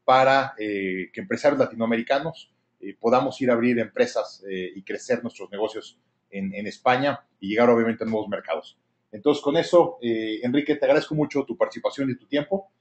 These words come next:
por poder compartir con nosotros esta información. Y lo que haremos es, tengo entendido que será una presentación como de veinticinco minutos, media hora,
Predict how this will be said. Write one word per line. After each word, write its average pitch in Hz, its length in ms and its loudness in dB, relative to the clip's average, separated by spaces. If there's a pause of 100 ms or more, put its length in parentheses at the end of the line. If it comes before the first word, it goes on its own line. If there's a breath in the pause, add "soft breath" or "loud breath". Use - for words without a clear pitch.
(200)
por 107 160 -10
poder 120 220 2
compartir 117 340 0
con 120 120 -4
nosotros 117 460 -6
esta 98 520 0
información. - 640 0 (380)
Y 120 80 0
lo 123 120 6
que 135 80 4
haremos 160 340 4
es, - 400 0 (360)
tengo 147 160 4
entendido 151 220 6
que 151 60 -12
será 143 160 0
una 147 100 6
presentación 139 260 -4
como 135 180 0
de 117 60 4
veinticinco 131 360 -4
minutos, 139 280 -6
media 139 240 6
hora, 202 280 6